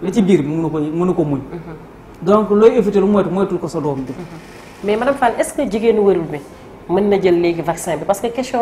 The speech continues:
Speaker 2: la bu ñu may posé lu bari, bari, bari, bari, bari.
Speaker 1: Waaye
Speaker 2: Te leerul ci bopp, ci bopp nit ñi.
Speaker 1: Moom la wax jaar, jigéen bu wérul mën na jël vaccin bi.
Speaker 2: Hmm.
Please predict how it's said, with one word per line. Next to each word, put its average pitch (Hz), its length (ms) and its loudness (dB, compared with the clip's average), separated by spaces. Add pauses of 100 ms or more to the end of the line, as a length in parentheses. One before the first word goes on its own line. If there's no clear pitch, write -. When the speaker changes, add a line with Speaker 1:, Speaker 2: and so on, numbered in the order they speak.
Speaker 2:
la 202 80 0
bu 190 120 -4
ñu 220 100 -4
may 214 100 -2
posé 208 340 -2
lu 185 80 -4
bari, 208 220 0
bari, 196 220 -2
bari, 170 200 -2
bari, 165 200 -2
bari. 165 280 -4
Speaker 1:
Waaye 196 240 2
Speaker 2:
Te 226 100 6
leerul 220 340 4
ci 190 100 -12
bopp, 196 260 2
ci - 80 -8
bopp 202 240 2
nit 180 140 -2
ñi. 156 220 -8
Speaker 1:
Moom 233 280 2
la 226 100 4
wax 185 120 0
jaar, 175 160 6 (120)
jigéen 226 200 4
bu 208 80 4
wérul 185 160 8
mën 185 140 2
na 185 120 0
jël 175 220 2 (180)
vaccin 160 280 -6 (120)
bi. 165 60 -4
Speaker 2:
Hmm. 180 240 0